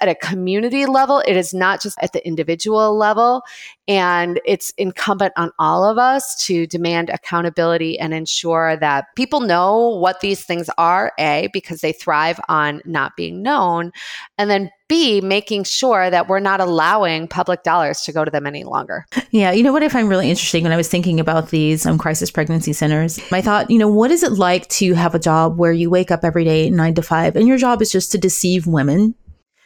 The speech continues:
Speaker 2: who are, you know, who need, you know, important care, who need critical <laughs> care? And what is it like to go through your day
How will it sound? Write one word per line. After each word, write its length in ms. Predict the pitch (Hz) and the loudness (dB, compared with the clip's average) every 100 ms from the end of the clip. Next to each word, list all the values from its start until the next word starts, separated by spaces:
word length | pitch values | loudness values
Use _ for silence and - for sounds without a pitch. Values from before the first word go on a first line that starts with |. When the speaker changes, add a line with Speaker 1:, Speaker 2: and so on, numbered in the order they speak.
| _ | _
Speaker 2:
who 460 | - 233 208 185 185 | -4 2 4 6 4
are, 520 | 170 165 160 160 160 - | 4 2 4 4 2 4
you 100 | 202 | 2
know, 80 | |
who 180 | 160 190 | 2 2
need, 480 | 180 156 156 160 160 | 2 2 2 0 0
you 100 | 226 | -2
know, 120 | 180 | -2
important 480 | - 180 - 226 202 | 0 -2 -2 -2 -2
care, 260 | - 208 - | -2 -2 0
who 120 | 170 | 0
need 140 | 175 | 0
critical 340 | 165 156 160 185 | 0 -4 -2 -4
<laughs> 20 | |
care? 400 | - 196 247 190 | -2 0 2 2
And 160 | 185 185 | 2 2
what 100 | 185 | 2
is 120 | - | 0
it 80 | 190 | 0
like 180 | 185 - | 0 0
to 60 | |
go 120 | - | -2
through 140 | 185 196 | 0 0
your 140 | 175 | 0
day 400 | 208 370 240 185 | 2 2 4 2